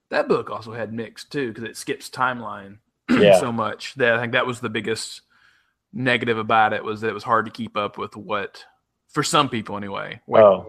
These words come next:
Speaker 1: where they were in the book of, like, "Oh, this is, like,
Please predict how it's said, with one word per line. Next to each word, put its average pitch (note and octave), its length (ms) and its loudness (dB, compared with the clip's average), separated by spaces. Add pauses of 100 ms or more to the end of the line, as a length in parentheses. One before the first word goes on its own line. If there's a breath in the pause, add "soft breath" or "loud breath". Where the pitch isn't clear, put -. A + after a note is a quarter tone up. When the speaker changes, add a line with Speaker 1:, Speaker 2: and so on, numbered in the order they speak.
Speaker 1:
where B2+ 300 4
they A#2 200 0
were A2+ 260 2
in G#2+ 80 -6
the G#2 80 -10
book G#2 320 -2
of, G#2+ 80 -16
like, G#2 120 -6
"Oh, A#2+ 440 -2
this A#2+ 180 -8
is, A2 120 -8
like, A2 160 -6